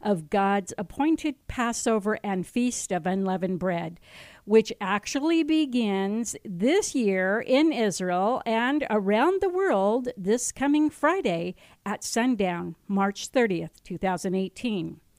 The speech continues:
Or as it is seen on the Hebrew calendar, the fourteenth day of Nisan in the year of fifty-seven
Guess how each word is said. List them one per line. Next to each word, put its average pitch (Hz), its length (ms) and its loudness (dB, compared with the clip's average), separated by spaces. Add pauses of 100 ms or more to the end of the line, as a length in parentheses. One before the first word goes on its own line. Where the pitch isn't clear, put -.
(500)
Or 226 280 4
as 208 400 0
it 226 160 -2
is 320 140 -2
seen 214 500 -2
on 220 240 -2
the 220 80 -2
Hebrew 185 400 0
calendar, 196 500 -2
the 277 140 0
fourteenth 247 640 0
day 208 260 4
of 240 80 0
Nisan 247 640 0
in 269 260 2
the 226 100 0
year 202 580 0
of 165 200 -2
fifty-seven 202 1040 -2